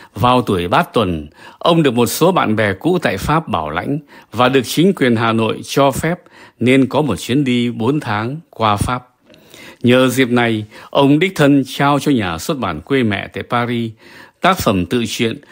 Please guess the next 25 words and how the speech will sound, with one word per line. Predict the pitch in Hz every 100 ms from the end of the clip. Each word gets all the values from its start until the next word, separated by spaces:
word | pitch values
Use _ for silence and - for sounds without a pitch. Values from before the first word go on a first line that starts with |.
| - -
Les | 139 175 - -
Communiers, | 123 120 117 113 110 110 107 - _ _ -
Kẻ | 107 95
bị | 107 120
khai | 110 135 135
trừ, | - 101 82 80 - - - -
và | 98 101
tác | 156 -
phẩm | 92 78
được | 80
ấn | 90 123
hành | 113 78 78
năm | 107
một | 90
nghìn | 85 73
chín | - 107 120
trăm | 120 104 101
chín | - 110
mươi | 110
hai. | 98 92 90 - - - - - - - -
Ông | - 143
mất | 185 160
tại | 110
Hà | 110 101
Nội | 95 90